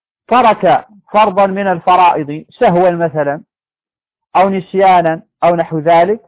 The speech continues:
فإنه يشرع له أن يقضيه متى ذكره في كل وقت، ليلا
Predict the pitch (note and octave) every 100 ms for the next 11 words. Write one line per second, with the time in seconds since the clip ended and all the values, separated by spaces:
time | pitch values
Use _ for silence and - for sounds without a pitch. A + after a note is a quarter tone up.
0 | _ _ _ _ _ _ - F#3 F#3 F#3
1 | G3 G#3 G#3 F3+ F#3+ G3+ G3 G3 F3+ F#3+
2 | G3+ G3 F3 E3 A3+ G#3 F3+ F3+ G#3 A#3+
3 | C4 _ _ _ _ _ _ _ _ _
4 | _ D#3+ G3+ G#3+ A3+ G#3+ G#3+ G3+ F#3+ A3+
5 | G3 F3+ D#3+ D#3 F3+ _ _ _ _ _
6 | _ _ _ _ _ _ G#3+ A3 A#3+ A3
7 | G#3+ G#3 - _ _ _ _ _ _ -
8 | F#3 G#3 G3+ G3+ G#3